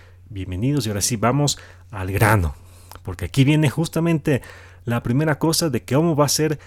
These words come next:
este formato extraño en este, en este podcast, en este, en estos emiso-, emisiones que tendremos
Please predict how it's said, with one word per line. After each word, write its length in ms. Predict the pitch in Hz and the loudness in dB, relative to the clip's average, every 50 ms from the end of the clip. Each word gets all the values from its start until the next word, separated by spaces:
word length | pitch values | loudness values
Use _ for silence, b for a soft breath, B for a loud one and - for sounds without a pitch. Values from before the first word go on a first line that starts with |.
| B B B | B B B
este 600 | 139 143 139 - - - 151 147 135 120 110 101 - | -2 -2 -2 -2 -2 0 2 2 2 0 -2 -4 -2
formato 480 | - 143 143 160 170 175 180 - - | -2 0 0 2 0 -2 -2 -2 -4
extraño 540 | 151 - - - 175 175 185 170 156 143 123 | -6 -6 -6 -6 -6 -4 -4 -2 -2 -2 -2
en 140 | 117 113 120 | -2 -2 -2
este, 240 | 120 - - 120 113 | -2 -2 -2 -2 -2
en 340 | 98 110 - 117 110 110 | -2 -4 -6 -6 -6 -6
este 540 | 110 107 - - 117 107 101 95 90 85 80 B B B B B B B B B B - | -6 -6 -6 -6 -6 -4 -4 -4 -4 -6 -8 B B B B B B B B B B -2
podcast, 420 | - 123 123 - - 107 95 90 | -2 -2 -2 0 -4 -6 -6 -4
en 160 | 98 95 101 110 | -4 -4 -2 -4
este, 520 | 110 - - - 104 95 90 85 - - | -4 -6 -6 -6 -6 -6 -6 -8 -10 -10
en 80 | 95 104 | -10 -10
estos 480 | 98 - - 90 85 - - - - - - - - - - - - - - - | -10 -12 -12 -12 -10 -8 -10 -10 -10 -14 -20 -20 -20 -20 -20 -20 -20 -20 -12 -10
emiso-, 420 | 107 98 90 85 - - 120 104 | -8 -8 -6 -6 -4 -4 -4 -4
emisiones 580 | 113 104 104 104 92 - - 127 117 117 113 - | -4 -6 -6 -6 -8 -6 -4 -2 -2 -2 -4 -4
que 120 | - - | -8 -10
tendremos 640 | - - 90 90 98 110 107 101 95 87 - - B | -8 -8 -6 -4 -2 -2 -2 -2 -4 -6 -6 -8 B